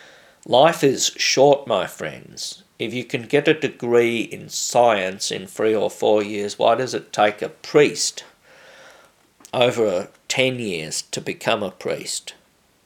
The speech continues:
Do you need a decade of training, of academic training in philosophy, to know basic Bible knowledge,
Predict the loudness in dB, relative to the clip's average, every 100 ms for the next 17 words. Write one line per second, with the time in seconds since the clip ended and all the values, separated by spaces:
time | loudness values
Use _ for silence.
0 | _ _ _ -2 4 4 4 2 2 2
1 | 2 0 -4 2 2 4 2 2 0 -2
2 | -6 -6 _ -10 -2 2 2 -2 -8 -8
3 | -4 0 0 -2 -4 -2 -2 -6 -8 -4
4 | 0 0 -2 -6 -6 -8 -6 -4 0 0
5 | -2 -8 -10 -12 -12 -18 _ _ -20 -16
6 | -16 -4 0 4 4 4 4 4 4 2
7 | 0 0 0 2 2 0 -2 -2 0 -2
8 | -8 -14 -16 -16